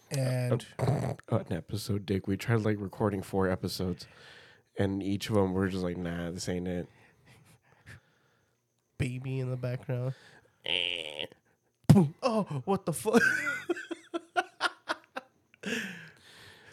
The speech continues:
Speaker 1: So shit has changed.
Speaker 2: Shit, a little bit, a little bit. There's still cats meowing in the background.
Speaker 1: But that's not annoying. <laughs>
Speaker 2: Yeah, that's not as bad as how it was before.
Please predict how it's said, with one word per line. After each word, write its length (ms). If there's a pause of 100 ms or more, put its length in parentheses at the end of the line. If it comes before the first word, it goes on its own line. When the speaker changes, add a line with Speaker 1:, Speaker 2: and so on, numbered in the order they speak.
(420)
Speaker 1:
So 200
shit 280
has 200
changed. 600
Speaker 2:
Shit, 340
a 60
little 220
bit, 160
a 40
little 140
bit. 160
There's 180
still 140
cats 320
meowing 320
in 80
the 60
background. 500 (720)
Speaker 1:
But 160 (360)
that's 240
not 140
annoying. 580
<laughs> 40 (320)
Speaker 2:
Yeah, 280
that's 240
not 140
as 80
bad 220
as 260
how 220
it 20
was 180
before. 500